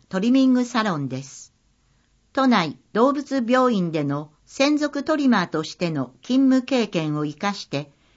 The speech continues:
健康面にも配慮したトリミングを行っております。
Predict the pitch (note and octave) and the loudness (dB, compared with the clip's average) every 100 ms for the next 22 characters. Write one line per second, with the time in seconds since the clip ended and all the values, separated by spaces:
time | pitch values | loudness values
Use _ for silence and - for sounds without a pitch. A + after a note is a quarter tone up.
0 | _ _ - C#4 D#4+ D4+ D4 B3+ G#3 E3+ | _ _ -2 -2 0 -2 2 2 2 -2
1 | D#3 D#3+ - C4 C4 G3 D#3+ - C#3+ C#3 | -4 -6 -2 0 2 -2 -4 -6 -8 -8
2 | _ - F#3 B3 B3+ A#3+ A#3 A3 G#3 G#3 | _ -6 0 2 4 4 4 2 -2 -2
3 | G3+ G#3 - F3+ F3 E3+ E3 - - | -2 -4 -4 -4 -4 -4 -6 -10 -20